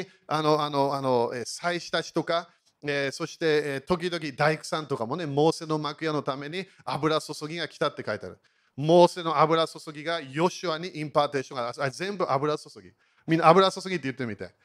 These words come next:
聖霊様はすべてのクリスチャン、クリスチャンの中にいるの。でもすべてのクリスチャンは聖霊様のパワーで動いてない。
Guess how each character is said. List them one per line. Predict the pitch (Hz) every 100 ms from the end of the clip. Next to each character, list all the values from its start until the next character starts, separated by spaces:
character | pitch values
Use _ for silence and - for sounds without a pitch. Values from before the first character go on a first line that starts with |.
| _ _ _ _ - _ _ _ _ _ _ -
聖 | - - - 226 254 262
霊 | 240 233 208
様 | - 151 135 113
は | 127 170 -
す | - - - 247
べ | 240 240
て | 214
の | 202 220
ク | 214 185
リ | 180
ス |
チ | -
ャ | 165
ン、 | 156
ク | - 175
リ |
ス | 175
チ | 170
ャ |
ン |
の | 147
中 | 139 147
に | 127
い |
る | 131
の。 | 110 82 _ _ _ _ _ _ _ _ _ _ _ _ _ _ _ _ _ _ _ _ _ _ _ _ _ _
で | 120 110 208
も | 180
す | 156 - - 202
べ | 214 233
て | 226
の | 214 233
ク | 202
リ | 180
ス | 180
チ | -
ャ | 160
ン |
は | 165 175
聖 | - 170
霊 | 165 165
様 | - 139
の | 120
パ | 110 - 151
ワ | 151 135
ー |
で | 175
動 | 123 117
い |
て | 110
な |
い。 | 92